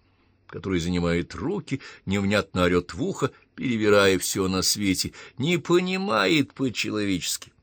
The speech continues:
сдыхает без предупреждения, да еще норовит удрать на волну самого дорогого оператора.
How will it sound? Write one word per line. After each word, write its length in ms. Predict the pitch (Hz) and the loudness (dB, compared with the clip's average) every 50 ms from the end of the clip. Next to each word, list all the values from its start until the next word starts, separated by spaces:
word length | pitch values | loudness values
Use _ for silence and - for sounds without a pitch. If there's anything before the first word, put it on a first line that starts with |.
| _ _ _ _ _ _ _ | _ _ _ _ _ _ _
сдыхает 840 | - 87 85 - 80 87 104 165 180 - - - 208 208 202 196 180 | -8 -2 0 0 0 0 -2 -2 -2 0 0 2 6 6 6 6 4
без 240 | 165 196 190 180 - | 4 0 0 0 0
предупреждения, 920 | - 180 190 170 170 160 170 185 185 165 147 139 156 156 131 107 98 90 - - - _ _ | -6 -6 -6 -6 -6 -6 -6 -4 -4 -4 -4 -2 0 2 2 2 0 -2 -6 -16 -20 _ _
да 80 | 127 | -4
еще 240 | 110 101 - - 113 | -4 -2 0 0 0
норовит 380 | 110 107 110 117 113 104 - - - _ _ _ _ _ | 2 2 2 2 2 0 -2 -12 -20 _ _ _ _ _
удрать 680 | - 117 120 123 113 104 117 123 123 120 110 - - 120 | -4 0 0 0 2 4 4 6 6 6 4 2 0 0
на 160 | 120 117 113 | 2 4 6
волну 400 | 113 113 110 113 110 113 113 104 | 6 6 6 6 4 2 2 2
самого 500 | - - - - 113 104 104 101 101 92 - - - _ | 2 2 2 2 2 2 2 0 0 -2 -4 -14 -20 _
дорогого 580 | - 110 113 107 107 101 95 101 98 95 95 | 2 6 6 6 6 6 4 4 4 6 4
оператора. 540 | 95 90 95 90 82 73 - - - - - | 4 4 2 -2 -2 -2 -2 -6 -12 -14 -14